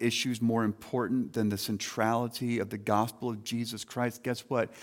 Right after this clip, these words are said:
That mercy's for you too. Repent and receive his mercy.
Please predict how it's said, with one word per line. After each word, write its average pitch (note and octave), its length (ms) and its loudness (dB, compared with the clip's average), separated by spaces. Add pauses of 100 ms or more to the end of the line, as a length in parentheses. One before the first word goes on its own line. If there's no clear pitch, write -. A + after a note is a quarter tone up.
(200)
That B2+ 200 2
mercy's B2+ 460 2
for - 160 -4
you A2+ 300 -2
too. A2+ 460 -2
Repent A2+ 560 -2 (360)
and G#2+ 140 -2
receive A#2+ 540 2
his A#2+ 180 -2
mercy. A2+ 480 -2